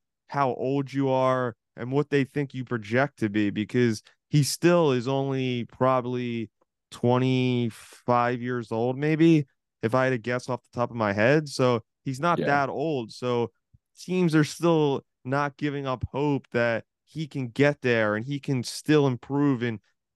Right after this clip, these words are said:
Speaker 1: and, and really, the, the thing that he, everyone's been talking about is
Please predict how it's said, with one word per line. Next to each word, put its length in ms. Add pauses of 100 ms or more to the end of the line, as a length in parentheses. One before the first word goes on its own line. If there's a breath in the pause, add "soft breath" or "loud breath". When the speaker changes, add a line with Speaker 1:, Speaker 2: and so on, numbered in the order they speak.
Speaker 1:
and, 240
and 180
really, 480
the, 160
the 180
thing 240
that 160 (500)
he, 180
everyone's 420
been 160
talking 300
about 120
is 200